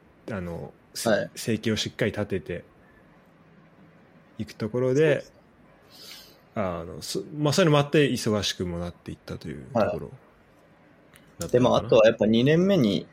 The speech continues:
Speaker 2: あの、セイアインツっていうか、デーサーって、
Speaker 1: うん。
Speaker 2: あの、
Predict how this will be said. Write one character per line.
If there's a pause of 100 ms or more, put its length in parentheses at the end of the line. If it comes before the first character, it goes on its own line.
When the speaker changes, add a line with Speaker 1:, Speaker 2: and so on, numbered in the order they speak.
(100)
Speaker 2:
あ
の、 (420)
セ
イ
ア
イ
ン
ツ
っ
て
い
う
か、
デ
ー
サ
ー
っ
て、
Speaker 1:
う
ん。
Speaker 2:
あ
の、